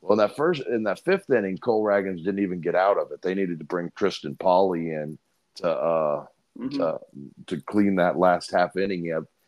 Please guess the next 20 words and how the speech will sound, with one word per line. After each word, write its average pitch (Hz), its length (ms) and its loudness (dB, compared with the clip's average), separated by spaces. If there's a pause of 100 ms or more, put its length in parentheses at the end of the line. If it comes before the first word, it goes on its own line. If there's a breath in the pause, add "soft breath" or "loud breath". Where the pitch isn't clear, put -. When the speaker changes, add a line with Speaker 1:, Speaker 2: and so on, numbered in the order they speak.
(120)
Speaker 1:
and 87 160 -8
he, 101 160 -4
and 87 240 -4
he 104 100 -4
couldn't 85 320 -6
do 85 180 0
it 80 80 0
either. 87 240 2
He 87 120 0
gave 80 260 0
up - 100 -8
a - 60 -6
run 82 360 2
to 80 60 -6
give 82 260 -2
up - 180 2
a - 20 -20
couple 80 420 -2
of 71 60 -4
the, 71 180 -2